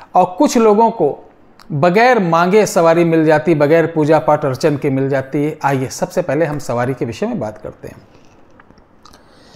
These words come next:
सवारी का अर्थ होता है कि शक्ति किसी को माध्यम बनाकर वो जन कल्याण करना चाहती है। ध्यान से सुनना, सवारी का मतलब शक्ति किसी ऐसे व्यक्ति को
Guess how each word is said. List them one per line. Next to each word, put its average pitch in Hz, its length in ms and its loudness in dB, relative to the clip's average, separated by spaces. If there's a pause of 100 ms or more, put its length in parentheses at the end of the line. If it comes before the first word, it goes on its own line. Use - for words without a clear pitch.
(400)
सवारी 233 420 2
का 254 100 2
अर्थ 226 180 0
होता 208 300 2
है 202 260 0
कि - 220 -2
शक्ति 220 460 0
किसी 208 320 2
को 202 140 0
माध्यम 165 600 2
बनाकर 165 440 2
वो 220 180 2
जन 208 300 2
कल्याण 143 560 0
करना 117 400 -2
चाहती - 540 -16
है। - 140 -20 (680)
ध्यान 156 240 2
से 202 100 -2
सुनना, 226 360 -6 (520)
सवारी 165 400 2
का 240 100 -2
मतलब 247 480 0 (480)
शक्ति 233 800 0 (160)
किसी 254 220 4
ऐसे 226 460 2
व्यक्ति 190 320 2
को 202 440 -2